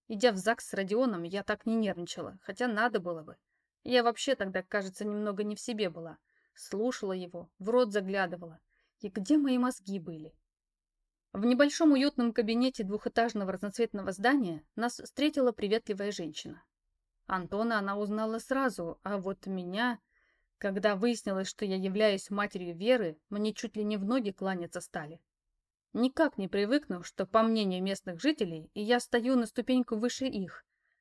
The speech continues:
Это странно и даже несколько угнетающе. Наверное, никогда не привыкну. Закорючку в заявлении я ставила вполне осознанно.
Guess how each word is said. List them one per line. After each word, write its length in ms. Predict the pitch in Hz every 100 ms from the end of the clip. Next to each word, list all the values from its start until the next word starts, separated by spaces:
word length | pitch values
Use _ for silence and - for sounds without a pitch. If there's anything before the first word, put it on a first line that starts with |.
| _
Это 240 | 208 190 202
странно 600 | - 214 220 247 180 170
и 40 |
даже 280 | 185 208 220
несколько 600 | 220 214 208 - 220 208
угнетающе. 880 | - 202 226 254 262 175 156 - - - _ _ _ _
Наверное, 500 | - 202 202 196 202
никогда 440 | 190 202 208 196 185
не 140 | 170
привыкну. 500 | 160 170 160 - 165 - _ _ _ _ _ _ _ _ _ _ -
Закорючку 580 | 208 254 311 349 - 269
в 60 |
заявлении 540 | 240 262 247 339 277 226
я 140 | 226
ставила 420 | - 269 247 240
вполне 460 | - 233 233 226 226
осознанно. 580 | 233 208 170 160 160